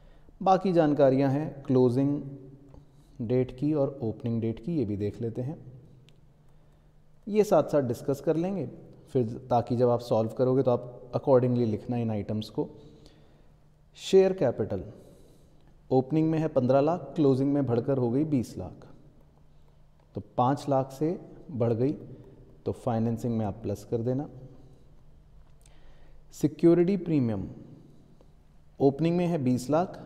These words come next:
क्लोजिंग में ये कम होके हो गया पन्द्रह लाख। तो सिक्योरिटी प्रीमियम अगर बढ़ता तो, तो हम इसको भी फाइनेंसिंग में प्लस करते, लेकिन अभी ये कम हो रहा है, इसका मतलब हमने इसको कहीं यूज़ कर लिया होगा, write off कर लिया होगा,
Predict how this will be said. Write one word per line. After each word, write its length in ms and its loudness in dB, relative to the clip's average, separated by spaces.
क्लोजिंग 400 4
में 80 0
ये 180 0
कम 120 2
होके 320 0
हो 160 0
गया 180 0
पन्द्रह 280 -2
लाख। 300 -10
तो 80 -2
सिक्योरिटी 580 2
प्रीमियम 360 -2
अगर 260 0
बढ़ता 420 -2
तो, 100 0
तो 100 0
हम 140 2
इसको 220 -2
भी 120 0
फाइनेंसिंग 520 0
में 120 -2
प्लस 220 -4
करते, 280 -4
लेकिन 280 2
अभी 160 0
ये 80 6
कम 220 4
हो 160 4
रहा 100 4
है, 200 -12
इसका 240 4
मतलब 240 2
हमने 240 0
इसको 200 -4
कहीं 300 0
यूज़ 260 2
कर 140 2
लिया 180 4
होगा, 120 4
write 260 2
off 180 -2
कर 100 0
लिया 200 0
होगा, 180 0